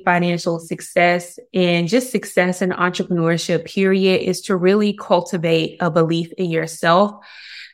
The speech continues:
I cannot really even tell you how big this is. Your belief in yourself is the biggest thing that you can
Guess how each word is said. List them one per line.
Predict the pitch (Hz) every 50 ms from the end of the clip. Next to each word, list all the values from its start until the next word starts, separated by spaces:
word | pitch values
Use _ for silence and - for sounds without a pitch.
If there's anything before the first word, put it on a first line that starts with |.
| _ -
I | 185 196 220 233
cannot | - 254 247 214 190 175 170 170 170 170 170 165 - - - - - _ -
really | 175 165 156 160 175 185 185 180 185 185 180 175 175 175 - -
even | - 185 180 175 160 170 170 165 165 165 165 160 160 160 160 160 160 160 165 165 _ _ _ _ -
tell | - - 208 196 190 190
you | 185 175 180 175 175
how | 175 190 180 170 165
big | 160 151 165 165 165 160 160 156 156 -
this | 175 165 165 -
is. | - 180 170 160 156 156 156 156 156 156 - - _ _ _ -
Your | 170 175 208 226
belief | 190 185 170 160 185 180 175 185 170 -
in | - - 180 170 165 160
yourself | 151 147 180 165 175 180 180 - - 180 170 170 175 175 175 175 - -
is | 190 175 170 165 156 156 151 151
the | - 185 175 175 170 143 143
biggest | 165 175 185 170 190 180 175 175 175 - -
thing | - 175 175 170 175 165 165 160
that | 160 156 - 208
you | 175 175
can | 175 175 - 185 180 170 170 165 160 165 160